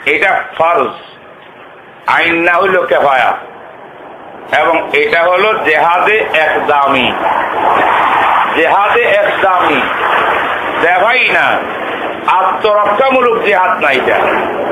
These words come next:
এটা হলো আল্লাহর জমিনে আল্লাহর বিধান নাফজ করার জন্যে যে কোনো কেউ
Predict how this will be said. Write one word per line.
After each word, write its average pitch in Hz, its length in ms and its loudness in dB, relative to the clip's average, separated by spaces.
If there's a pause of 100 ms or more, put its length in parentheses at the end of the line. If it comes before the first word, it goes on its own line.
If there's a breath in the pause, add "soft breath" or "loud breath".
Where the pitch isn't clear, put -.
(440)
এটা 156 180 0
হলো 220 100 2
আল্লাহর 190 680 2
জমিনে 247 260 2
আল্লাহর 208 340 2
বিধান 180 300 2
নাফজ 160 300 2
করার 156 360 0
জন্যে 143 400 0 (2000)
যে 170 220 0
কোনো 220 240 2 (120)
কেউ 220 380 0